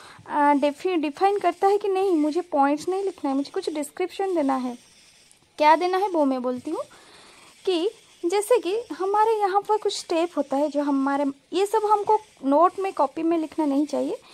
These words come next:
ये सब हमारे माइंड में होता है, रखना चाहिए और इसे हम प्रैक्टिस करने के बाद ही हमें पता चल जाता है कि हमारे क्वेश्चन कैसे हम प्रेजेंट करेंगे। तो ये जो मैं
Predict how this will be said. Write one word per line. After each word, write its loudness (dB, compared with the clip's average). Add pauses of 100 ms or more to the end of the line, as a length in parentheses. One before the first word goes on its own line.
(220)
ये -4
सब -8
हमारे 2
माइंड 0
में -2
होता -4
है, -2 (380)
रखना 0
चाहिए -2
और -2
इसे -6
हम -4
प्रैक्टिस -4
करने -2
के -4
बाद 0
ही -2
हमें -2
पता -8
चल -8
जाता -6
है -4
कि -6
हमारे -4
क्वेश्चन -8
कैसे -6
हम -4
प्रेजेंट -6
करेंगे। -8 (840)
तो 0
ये 0 (100)
जो 0
मैं -2